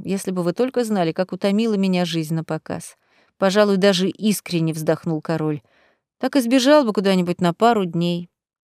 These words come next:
чтобы ото всех отдохнуть". "Понимаю", сочувственно взглянув на Александра, кивнула я. Я вот всего последние три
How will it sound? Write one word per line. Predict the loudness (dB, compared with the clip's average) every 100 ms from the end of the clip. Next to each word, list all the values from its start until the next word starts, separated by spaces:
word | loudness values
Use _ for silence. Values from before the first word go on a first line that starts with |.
| _
чтобы | -8 -4 0 0
ото | 0
всех | -2 -6 -6
отдохнуть". | -8 -6 -6 -6 -8 -8 -20 _ _ _ _ _ _
"Понимаю", | -2 2 2 2 -2 -6 -12 _ _ _ _ _
сочувственно | -4 -2 -2 -4 0 0
взглянув | 0 -2 0 0 0
на | 0
Александра, | 0 0 0 2 0
кивнула | -4 -2 -2 0
я. | -2 -2 -4 _ _ _ _ _ _
Я | 2 4
вот | 4 -2
всего | -6 -2 0
последние | 0 0 0 2 2 2
три | 2 0 0